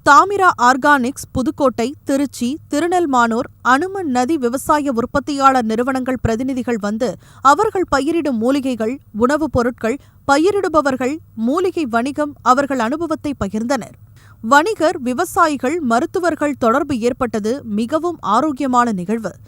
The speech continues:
மூலிகை வணிகம் தொடர்பான அடுத்த கட்ட திட்டங்களுக்கு ஒரு முன்னெடுப்பாக அமைந்தது இந்த மூலிகை வணிக பயிற்சி. வீடுகளில் மூலிகை தோட்டம் பெண்கள் அமைத்து சிறு நோய்களுக்கு மூலிகை மருந்துகளை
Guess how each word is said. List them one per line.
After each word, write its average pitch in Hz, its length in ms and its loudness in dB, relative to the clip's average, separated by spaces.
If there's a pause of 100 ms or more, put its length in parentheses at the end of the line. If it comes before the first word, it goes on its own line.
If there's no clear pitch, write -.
(300)
மூலிகை 403 500 2
வணிகம் 311 460 -2
தொடர்பான 277 600 4
அடுத்த 240 340 -2
கட்ட 330 260 -4
திட்டங்களுக்கு 247 640 -2 (140)
ஒரு 254 220 4
முன்னெடுப்பாக 294 800 0
அமைந்தது 240 460 0 (180)
இந்த 269 280 -2
மூலிகை 302 480 0
வணிக 233 340 -2
பயிற்சி. 185 460 -6 (500)
வீடுகளில் 302 640 0
மூலிகை 339 520 -2
தோட்டம் 240 400 -2 (140)
பெண்கள் 330 440 -2
அமைத்து 220 380 -2 (160)
சிறு 392 380 -2
நோய்களுக்கு 285 600 -2 (160)
மூலிகை 320 560 -2
மருந்துகளை 269 540 -2